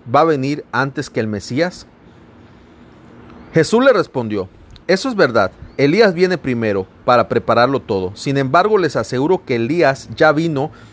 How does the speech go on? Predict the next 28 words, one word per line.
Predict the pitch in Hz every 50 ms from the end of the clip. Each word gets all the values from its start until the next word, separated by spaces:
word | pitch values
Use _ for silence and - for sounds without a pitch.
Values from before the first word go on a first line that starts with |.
| - - - - - - - - -
pero | 156 156 156 151
la | 156 143 135
gente | - 190 196 190 - 233
no | 208 208 208
lo | 202 190
reconoció | 156 135 - - 123 117 117 117 117 - - 160 185 190 190 - -
y | 139 139
lo | 143 139 123
trataron | 147 123 - - 156 175 190
como | 170 - 165 139 120 113 -
quisieron. | - 110 - - - 143 160 151 120 104 - - - - - - - - - - - - -
A | - 127 131
mí, | 139 151 185 220
el | 208 180
Hijo | 185 185 170 202 190
del | 156 139 135
Hombre, | 147 170 175 175 170
también | - 139 127 120 127 143 165
me | 180 170
tratarán | 143 - 117 101 - 110 107 120 139 156
así | 143 127 - - 151 190 208 - - - -
y | - 131 123
sufriré | - 135 123 - - 120 120 117 135 156 160
mucho". | 151 143 143 151 139 - - 85 - - - - _ - - - - - - - - - - - - -
Los | - - 156 151
tres | - 208 220
discípulos | 233 - 226 208 - 226 208 202 -
entendieron | 175 143 - 135 123 120 117 135 151 156 175 180 165